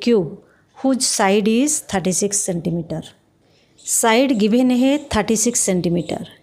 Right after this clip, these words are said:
इसलिए volume of bigger cube, that is thirty-six into thirty-six into thirty-six cubic centimeter। Volume of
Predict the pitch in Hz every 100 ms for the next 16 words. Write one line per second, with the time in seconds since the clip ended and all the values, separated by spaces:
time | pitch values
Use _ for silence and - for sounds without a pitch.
0 | _ 214 - 233 233 196 202 214 262 277
1 | 262 247 247 190 208 214 240 240 285 330
2 | - - - _ _ _ - 208 202 294
3 | - - - 208 214 233 233 - 214 214
4 | 208 190 190 202 - 202 196 190 185 180
5 | - 294 - - - _ _ - - 196
6 | 185 214 - 202 170 175 170 - - -
7 | _ _ _ _ _ _ _ 185 208 220
8 | 269 277 277